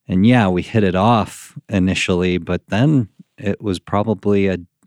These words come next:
almost a decade of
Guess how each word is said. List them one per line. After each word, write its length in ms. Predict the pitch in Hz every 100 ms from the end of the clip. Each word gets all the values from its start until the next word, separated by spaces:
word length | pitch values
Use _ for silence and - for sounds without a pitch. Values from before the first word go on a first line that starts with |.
| _
almost 720 | - 98 127 131 98 90 - 95
a 80 |
decade 760 | 85 90 85 - 82 92 113 107 _ _ _ _ _ _
of 680 | - 92 90 92 82 - _